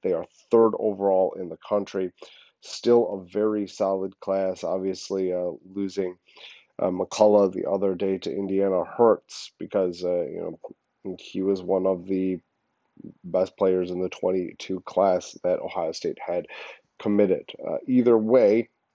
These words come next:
Rutgers, with their eleven commits, headlined by quarterback Gavin Wimsatt,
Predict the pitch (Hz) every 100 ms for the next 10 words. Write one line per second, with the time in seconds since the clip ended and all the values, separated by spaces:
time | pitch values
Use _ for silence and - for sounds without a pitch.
0 | _ _ - 110 127 - 85 - - -
1 | _ _ _ _ 98 113 120 _ _ _
2 | - 110 113 - 110 98 107 120 117 -
3 | - 107 113 123 - _ - - - -
4 | _ _ _ _ _ _ - 104 107 110
5 | 98 - 95 98 92 - 98 98 95 -
6 | 98 98 95 123 127 - 65 62